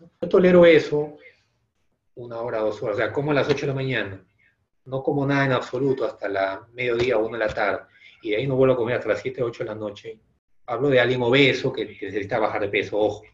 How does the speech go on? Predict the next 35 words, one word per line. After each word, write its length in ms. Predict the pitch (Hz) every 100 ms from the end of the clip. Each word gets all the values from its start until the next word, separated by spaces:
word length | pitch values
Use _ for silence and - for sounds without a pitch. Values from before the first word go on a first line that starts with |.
| _ _
no 80 | 113
estoy 160 | - 113
hablando 360 | 110 107 110
de 80 | 117
un 140 | 110 113
niño 320 | 113 113 113
adolescente 580 | 107 104 101 120 113 117
que 80 | 104
tiene 160 | 104
que 120 | 104
crecer 600 | 101 98 - 107 107 104 - _ - - _ _ -
y 180 | 123 110
desarrollar 460 | 107 107 101 101
sus 140 | 101 107
huesos, 300 | 117 120 104
etcétera, 240 | 104 104
etcétera. 300 | 104 113 92
No 140 | 101
estoy 120 | 104 127
hablando 260 | 120 139
de 60 | 147
gente 220 | 123 120
adulta 300 | 123 127 151
obesa. 340 | 135 107 - - _ _ _ _ _ _ _ _
Tampoco 300 | - 139 139
estoy 160 | 139 127
hablando 220 | 120 127
de 40 |
diabéticos 420 | 127 110 110 139 113
que 80 |
tienen 200 | 110 107
que 60 | 101
usar 160 | 98 95
insulina, 480 | 95 123 123 95 98
¿no? 480 | 113 117 110 107